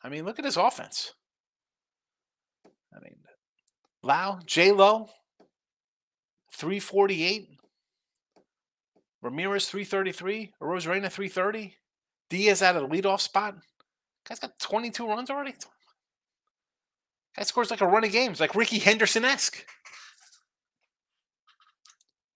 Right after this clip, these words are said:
Rankin, not taking. They are raking. I figured they were.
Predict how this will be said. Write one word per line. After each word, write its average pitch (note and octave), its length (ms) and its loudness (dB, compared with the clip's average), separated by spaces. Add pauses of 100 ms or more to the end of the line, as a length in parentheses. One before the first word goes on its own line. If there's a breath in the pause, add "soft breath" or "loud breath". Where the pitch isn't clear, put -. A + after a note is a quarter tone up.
(200)
Rankin, B2 600 2 (180)
not B2 300 -8 (180)
taking. - 480 -12 (1900)
They B2 100 -2
are E3+ 180 2
raking. C3 380 -4 (1300)
I G#2 40 -10
figured A#2+ 420 -10
they A2 120 -6
were. G#2 240 -8